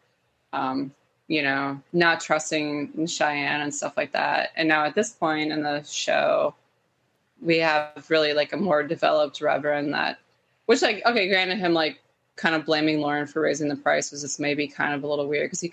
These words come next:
he can do that. Like, it's his business and everything. But he also is, like,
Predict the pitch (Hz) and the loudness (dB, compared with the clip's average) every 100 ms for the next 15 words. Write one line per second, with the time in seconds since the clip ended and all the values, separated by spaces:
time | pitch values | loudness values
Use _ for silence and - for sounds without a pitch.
0 | - 202 262 339 180 131 139 151 165 156 | -6 -2 2 4 2 0 0 2 2 0
1 | - 143 - 139 - 160 156 131 - 143 | -2 -8 -8 -6 -2 -4 -4 -8 -8 -10
2 | - _ - 147 147 147 _ _ _ - | -10 _ -10 -4 -4 -4 _ _ _ 2
3 | 190 214 190 175 180 185 160 147 151 143 | 4 4 2 2 2 2 2 2 0 -4